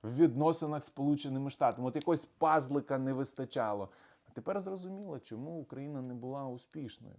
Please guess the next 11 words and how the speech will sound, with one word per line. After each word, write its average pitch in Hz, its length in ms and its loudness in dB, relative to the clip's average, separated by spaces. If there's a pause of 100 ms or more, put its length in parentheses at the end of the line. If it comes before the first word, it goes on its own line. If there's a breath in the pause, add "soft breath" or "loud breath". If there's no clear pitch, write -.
У 120 40 -12
нас 139 140 -8
же 143 160 -8 (140)
просто 170 440 -2
не 117 160 -4
було 139 480 -2 (460 soft breath)
в 117 120 0
Україні, 143 580 2
в 101 80 -8
центрі 117 540 -4
Києва 110 580 -2